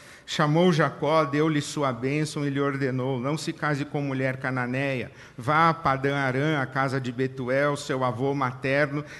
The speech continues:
e case-se com uma das filhas de Labão, irmão de sua mãe." Então, no versículo dez do capítulo vinte e oito do Gênesis, começa essa história que eu quero contar pra você.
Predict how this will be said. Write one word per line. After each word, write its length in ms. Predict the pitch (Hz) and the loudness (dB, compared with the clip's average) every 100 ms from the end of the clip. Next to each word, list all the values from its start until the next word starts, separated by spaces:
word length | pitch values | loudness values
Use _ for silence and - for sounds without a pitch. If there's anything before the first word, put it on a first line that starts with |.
| - | -10
e 60 | 143 | -8
case-se 600 | - 156 170 147 - 151 | 0 4 4 4 -2 -6
com 220 | - 151 | -2 -2
uma 160 | 160 156 | 0 0
das 260 | 143 139 | 0 -2
filhas 340 | 151 143 139 127 | -4 -2 -2 0
de 140 | 151 | 0
Labão, 680 | 147 139 120 139 151 143 117 - - | 2 2 2 0 2 2 -2 -8 -2
irmão 500 | 151 131 143 151 156 | 0 0 0 2 2
de 120 | 139 | 0
sua 300 | 139 - 135 | -2 -2 -2
mãe." 440 | 135 139 139 127 - - - - - | 0 2 2 0 -6 -12 -20 -20 -14
Então, 220 | 156 190 226 | -8 0 2
no 100 | 247 | 6
versículo 540 | 240 - 233 220 196 | 4 4 -2 2 2
dez 580 | 127 165 180 180 156 139 | 4 6 6 6 4 2
do 100 | 131 | -2
capítulo 520 | 156 139 156 143 139 | -2 -2 -4 -4 -2
vinte 300 | 151 226 180 | 0 0 2
e 40 | |
oito 300 | 165 156 156 | 2 2 0
do 120 | 147 190 | -2 -2
Gênesis, 560 | 175 185 196 180 190 | 2 2 2 0 -4
começa 460 | - 180 160 160 165 | -2 0 2 0 -2
essa 160 | 160 | -4
história 420 | 165 - 147 147 143 - - | -4 -4 -2 -2 -2 -8 -8
que 60 | 165 | -6
eu 80 | |
quero 220 | 160 147 143 | -2 -2 -2
contar 400 | 156 143 139 131 | -4 -4 -4 -6
pra 180 | 139 | -2
você. 480 | 139 147 - 113 98 | 0 -2 -2 -8 -10